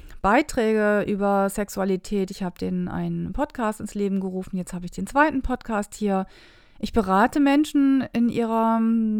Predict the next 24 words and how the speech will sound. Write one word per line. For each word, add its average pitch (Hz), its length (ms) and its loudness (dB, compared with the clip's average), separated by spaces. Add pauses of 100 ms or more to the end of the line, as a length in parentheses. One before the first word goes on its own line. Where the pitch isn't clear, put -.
ihrer 233 180 0
Sexualität. 226 920 -2
Ich 208 120 -10
versuche 190 800 -4
gemeinsam 185 400 -4
mit 175 80 -6
ihnen 185 160 -2
herauszufinden, 180 920 -6 (600)
wie 202 160 0
sie 196 440 0 (680)
in 190 100 0
der 185 100 0
Hinsicht 180 300 -2
glücklich 277 320 -2
werden 170 280 0
können. 170 420 -2 (520)
Dafür 240 360 2
habe 220 160 -2
ich - 160 -12
dann 196 240 -2
letztes 196 400 -6
Jahr, 214 340 -2
in 190 100 -6
zweitausendsechzehn, 226 1300 -4